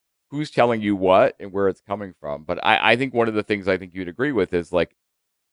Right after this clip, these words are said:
continue as a person, though, to ask questions when someone gives you an absolute. Like, I love that when you talked about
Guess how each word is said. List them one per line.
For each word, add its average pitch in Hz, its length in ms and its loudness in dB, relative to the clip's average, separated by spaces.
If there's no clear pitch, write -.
continue 139 580 2
as 110 160 6
a 101 60 -4
person, 120 420 -2
though, 87 120 -2
to 87 100 0
ask 101 260 -2
questions 98 440 -2
when 82 140 -14
someone 113 240 -10
gives 95 260 -4
you 101 100 0
an 87 80 2
absolute. 87 640 -2
Like, 95 160 0
I 104 120 8
love 113 260 6
that 104 180 4
when 101 140 -2
you 98 80 -4
talked 98 240 2
about 92 340 4